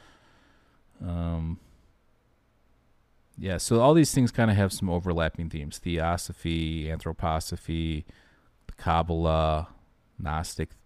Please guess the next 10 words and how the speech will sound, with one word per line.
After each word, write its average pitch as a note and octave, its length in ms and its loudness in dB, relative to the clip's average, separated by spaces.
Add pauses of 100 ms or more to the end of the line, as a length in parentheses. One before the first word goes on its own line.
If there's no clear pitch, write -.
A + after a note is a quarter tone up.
thinking E2 440 -4
or D#2 80 -4
Gnostic D#2 540 -6
text, - 460 -8 (500)
esoteric E2 540 -6
Christianity. G2 880 -4 (1160)
Um, F#2 720 2 (1300)
let's - 140 -16
see - 300 -10
here. - 300 -10